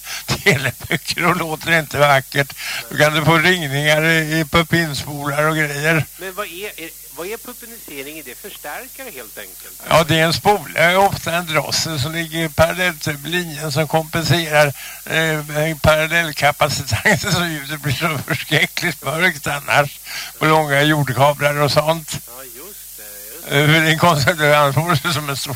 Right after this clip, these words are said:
Speaker 1: kondensator tvärs över.
Speaker 2: Ja. Men du vet, rundraden i Sverige, det gick ju på ledningar runt hela Sverige förut.
Speaker 1: Ja, men det gick ju oftast på luftledningar. Det är ju mycket bättre överföringsegenskaper på de här sexhundra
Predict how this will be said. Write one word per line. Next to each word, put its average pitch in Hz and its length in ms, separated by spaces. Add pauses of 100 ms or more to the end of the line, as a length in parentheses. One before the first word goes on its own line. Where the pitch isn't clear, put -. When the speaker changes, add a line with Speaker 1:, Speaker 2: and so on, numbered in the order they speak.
Speaker 1:
kondensator 135 840
tvärs 143 360
över. - 420 (320)
Speaker 2:
Ja. 117 160 (760)
Men 143 100
du 156 80
vet, 165 220
rundraden 156 720
i 160 60 (100)
Sverige, 180 420
det 123 60
gick 214 260
ju 208 60
på 185 140
ledningar 143 580
runt 135 280
hela 123 240
Sverige 160 360 (100)
förut. 101 520
Speaker 1:
Ja, 147 280
men 156 180
det 147 60
gick 185 280
ju 175 60
oftast 156 460
på - 80
luftledningar. 151 680
Det 147 80
är 165 40
ju 196 140
mycket 151 360
bättre 151 440
överföringsegenskaper 147 1700
på 147 100
de 143 160
här 147 180
sexhundra 143 680